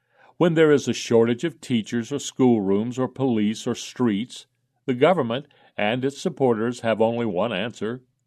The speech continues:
more money. Why is this answer never offered on the free market? The reason is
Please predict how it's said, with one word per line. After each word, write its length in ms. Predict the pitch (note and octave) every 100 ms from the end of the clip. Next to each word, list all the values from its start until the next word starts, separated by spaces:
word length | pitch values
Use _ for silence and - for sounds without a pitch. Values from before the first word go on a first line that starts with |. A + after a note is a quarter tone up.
| _
more 240 | G2 F#2 C3
money. 420 | C#3+ F#3 A2 - _ _ _ _ _ _ _ -
Why 240 | C3 A3
is 180 | A3 -
this 220 | D3 -
answer 340 | C3+ C3 -
never 400 | G#2+ G2 G#2 B2
offered 400 | C#3 B2 B2 C3
on 140 | A#2+ A#2+
the 80 | A#2
free 240 | C3+ B2+
market? 500 | A#2 B2 C3 G3 G3+ _ _ _ _ _ -
The 160 | B2
reason 460 | D3+ A#3+ C#4 G3+ C3
is 260 | A#2+ D3+